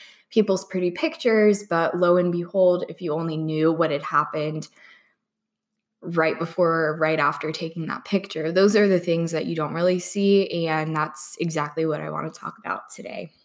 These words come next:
So recently, I took a trip to Arizona, which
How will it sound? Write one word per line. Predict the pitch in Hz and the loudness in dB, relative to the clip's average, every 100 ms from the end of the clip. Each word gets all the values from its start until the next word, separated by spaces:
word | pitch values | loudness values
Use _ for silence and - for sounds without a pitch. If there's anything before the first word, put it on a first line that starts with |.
| _ _ _ _ _ _ _ - - | _ _ _ _ _ _ _ -20 -14
So | - 196 175 170 165 - - - - _ - | -4 0 2 0 -2 -10 -20 -20 -20 _ -2
recently, | 208 320 - 214 - 180 175 190 196 - | 0 0 -2 -4 -4 -2 -2 -2 -4 -4
I | 185 180 180 180 185 - | -4 -2 -2 0 -2 -4
took | - - 285 - | -8 0 0 0
a | 220 | -2
trip | 208 - 196 - | -2 -2 -2 -2
to | - 190 190 | -10 -6 -2
Arizona, | 190 180 170 170 175 254 285 165 160 190 196 | 0 0 -2 -4 -2 0 0 -2 -2 -2 0
which | 175 175 - - | 0 0 -2 -10